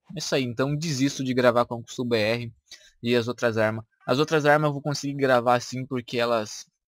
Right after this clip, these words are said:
são por mais de trinta dias, então estou desistindo aí de gravar com a B R, porque tá foda, mano. Vocês veem aí os caras matando que nem louco,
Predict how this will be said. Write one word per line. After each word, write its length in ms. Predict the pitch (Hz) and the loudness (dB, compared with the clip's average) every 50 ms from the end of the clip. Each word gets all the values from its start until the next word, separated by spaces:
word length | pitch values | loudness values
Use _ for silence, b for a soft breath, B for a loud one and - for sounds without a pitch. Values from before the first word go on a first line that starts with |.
| _ - | _ -8
são 240 | - 120 113 117 110 | -6 -6 -4 -6 -6
por 220 | 107 117 113 110 | -4 -4 -4 -2
mais 280 | 110 110 107 110 110 104 | -2 -4 -4 -4 -4 -6
de 60 | - | -8
trinta 300 | - 113 113 113 113 117 | -10 -10 -10 -8 -8 -8
dias, 400 | 107 110 117 120 117 113 117 - | -6 -6 -6 -6 -6 -8 -8 -12
então 320 | 113 - - 123 117 127 - _ _ _ B B B B B B B _ _ _ _ _ _ _ _ | -12 -12 -10 -10 -10 -10 -12 _ _ _ B B B B B B B _ _ _ _ _ _ _ _
estou 240 | - - - 139 139 | -10 -4 -2 -2 0
desistindo 520 | 131 127 143 143 123 - - - 131 123 | 0 0 0 0 0 -2 -4 -4 -2 -2
aí 60 | 127 127 | -2 -2
de 140 | 117 123 | -2 0
gravar 340 | 117 113 113 107 107 107 107 | 0 0 0 0 -2 -4 -4
com 180 | - - 117 110 | -6 -6 -6 -6
a 60 | 107 | -4
B 100 | 107 110 | -2 -2
R, 280 | 104 101 104 104 110 117 | -2 -2 -2 -4 -4 -8
porque 420 | 113 - 110 104 - 110 107 107 110 - _ _ _ _ _ _ _ _ _ _ _ - - _ _ _ _ _ _ _ _ _ | -10 -12 -12 -10 -6 -6 -6 -6 -6 -10 _ _ _ _ _ _ _ _ _ _ _ -20 -20 _ _ _ _ _ _ _ _ _
tá 140 | - 120 113 | 0 0 0
foda, 340 | - - - 120 - - - | 0 -2 -6 -6 -6 -6 -8
mano. 140 | - - _ _ _ _ _ _ _ _ _ _ _ _ _ _ _ _ _ _ _ _ _ _ | -16 -16 _ _ _ _ _ _ _ _ _ _ _ _ _ _ _ _ _ _ _ _ _ _
Vocês 320 | - - - 139 135 120 | -18 -10 -6 -6 -4 -2
veem 220 | 113 127 131 131 123 | 0 0 2 2 4
aí 200 | 113 117 123 127 | 2 2 2 0
os 220 | 123 113 104 - | -2 -4 -6 -8
caras 240 | - - 113 113 117 | -4 -2 -2 -2 -2
matando 380 | 113 110 107 - 113 113 117 110 | -4 -6 -6 -4 -4 -4 -4 -6
que 80 | - | -8
nem 120 | 117 120 120 | -8 -8 -4
louco, 340 | 104 107 110 117 117 - | -2 0 0 0 -2 -6